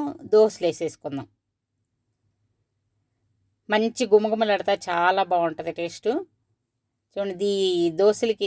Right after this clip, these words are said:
చపాతీలకు కూడా బాగుంటుందండి. ఎలాగో పచ్చిమిరపకాయలు కూడా చాలా వేసాం, కారం కూడా సరిపోతది. చపాతీలకైనా తినొచ్చు, మిగిలిపోతే సాయంత్రం చపాతీలు చేసుకొని దాంతో తినొచ్చు. ఇప్పుడు చూడండి,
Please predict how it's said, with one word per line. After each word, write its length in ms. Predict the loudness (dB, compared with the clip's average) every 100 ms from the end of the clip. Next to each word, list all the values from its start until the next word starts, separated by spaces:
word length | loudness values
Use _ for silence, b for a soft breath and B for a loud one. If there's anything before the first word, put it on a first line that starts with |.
| -2
చపాతీలకు 460 | 2 2 2 0 2
కూడా 120 | 2 4
బాగుంటుందండి. 440 | 2 0 -4 -2 0
ఎలాగో 200 | 0 -2
పచ్చిమిరపకాయలు 560 | -6 -6 -8 -4 -2 0
కూడా 120 | -2
చాలా 200 | -2 0 0
వేసాం, 220 | -2 -4 0
కారం 240 | 0 0 -4
కూడా 120 | -4
సరిపోతది. 540 | -6 -4 -4 -4 -4 -6 -6 b b -6
చపాతీలకైనా 600 | -2 0 -2 -2 -2 0 -2
తినొచ్చు, 280 | -4 -6 -6 -4
మిగిలిపోతే 460 | -2 0 0 2 2
సాయంత్రం 340 | 0 -2 -4 -4
చపాతీలు 480 | -4 -2 -4 -8 -10 -14 -18 _ _
చేసుకొని 360 | -8 -4 -2 2
దాంతో 280 | 2 2 -4 -6
తినొచ్చు. 340 | -8 -10 -16 b b b _
ఇప్పుడు 180 | -2 0
చూడండి, 220 | 2 0